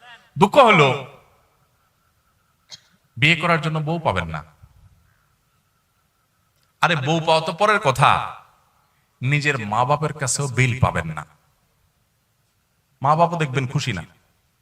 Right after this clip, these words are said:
বলবে যে, "কি একটা ছেলে আমার, কি যে চাকরি করে।" বলেন তো, পরের লাইন বলেন তো। হ্যাঁ?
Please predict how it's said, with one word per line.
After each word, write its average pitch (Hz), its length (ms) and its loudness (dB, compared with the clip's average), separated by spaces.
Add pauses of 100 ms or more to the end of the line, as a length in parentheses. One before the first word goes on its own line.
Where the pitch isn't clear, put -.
(120)
বলবে 156 200 -4
যে, 160 120 -6
"কি 359 280 -12
একটা - 240 -6
ছেলে 113 280 2
আমার, 104 400 2 (3000)
কি 151 140 0
যে 135 120 -2
চাকরি 120 360 -2
করে।" 120 640 0 (440)
বলেন 175 200 2
তো, 196 80 -2
পরের 170 180 4
লাইন 190 180 2
বলেন 196 220 -6
তো। 294 260 -8 (2000)
হ্যাঁ? 233 280 0